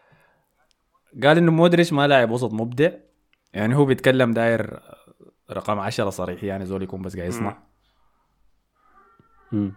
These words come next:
Speaker 3: وقال بي-، بيلينغهام
Speaker 1: الكلام ده
Speaker 3: ده
Speaker 1: صح؟
Speaker 3: بداله يعني.
Speaker 2: مم.
Speaker 3: عرفت.
Speaker 1: الكلام ده منطقي
Speaker 2: هو
Speaker 1: يعني
Speaker 2: ما منطقي،
Speaker 1: مصطفى؟
Speaker 2: لأنه ريال مدريد ما بيلعب أصلا ب-، بيلعب عشرة، يعني المركز ده ما قاعد عند ريال مدريد أصلا يعني. فلو كده كان إسكو لعب أساسي، كان جيمس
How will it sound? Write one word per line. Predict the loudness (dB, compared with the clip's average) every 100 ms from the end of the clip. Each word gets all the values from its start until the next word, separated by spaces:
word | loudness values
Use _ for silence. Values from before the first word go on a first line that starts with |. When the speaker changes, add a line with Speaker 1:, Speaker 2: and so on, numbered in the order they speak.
| _
Speaker 3:
وقال | 0 2
بي-، | 4 4
بيلينغهام | 4 6 6 8
Speaker 1:
الكلام | 8 8
ده |
Speaker 3:
ده | 6
Speaker 1:
صح؟ | 8
Speaker 3:
بداله | 6 4 -4
يعني. | -8
Speaker 2:
مم. | -8 -6 -4 -6
Speaker 3:
عرفت. | -10 -16
Speaker 1:
الكلام | -4 0 2
ده | 2
منطقي | -2 -2 0
Speaker 2:
هو |
Speaker 1:
يعني | 4 4
Speaker 2:
ما | 4
منطقي، | 0 -4
Speaker 1:
مصطفى؟ | -4
Speaker 2:
لأنه | -4 -2
ريال | -4
مدريد | -2 -2
ما | -2
بيلعب | 2 0
أصلا | 0 -6 -10
ب-، | -8 -10 -12 -18 _ _ _ _ _ _
بيلعب | -2 4 8
عشرة، | 8 6 -2
يعني | -10 -16 -18
المركز | -12 -6 -2 -2
ده | 0
ما | -2
قاعد | 0 -2
عند | -4
ريال | -10 -10
مدريد | -10 -10
أصلا | -12 -14 -16
يعني. | -20 _
فلو | -12 -6 -4 -4 -8 -12 -14 -20 _ _ _ _ -8 0
كده | 2 4
كان | 4 4
إسكو | 2 2
لعب | 2 2 0
أساسي، | -4 -4 -4 -8 -12
كان | -8 -6 -6
جيمس | -4 -4 -2 -6 -10 -14